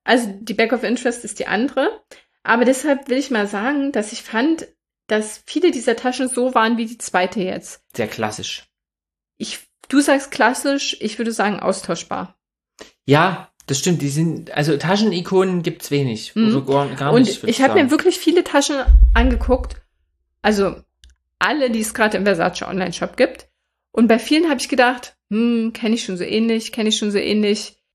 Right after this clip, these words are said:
Speaker 1: Es war nichts bis auf die Kroko-Prägung-Tasche, die ich dir jetzt gezeigt hab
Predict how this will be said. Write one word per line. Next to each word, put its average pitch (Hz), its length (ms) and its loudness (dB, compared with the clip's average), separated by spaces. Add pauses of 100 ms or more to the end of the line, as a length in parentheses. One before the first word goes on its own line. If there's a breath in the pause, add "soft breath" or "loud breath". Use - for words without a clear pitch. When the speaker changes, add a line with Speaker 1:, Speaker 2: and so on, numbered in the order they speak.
(180)
Speaker 1:
Es - 180 -6
war 226 100 6
nichts 262 480 4
bis - 260 -2
auf 220 200 0
die 220 280 -4
Kroko-Prägung-Tasche, 262 1400 0
die 254 120 -8
ich 240 100 -8
dir 247 120 0
jetzt 240 160 -6
gezeigt 247 400 -6
hab 262 240 0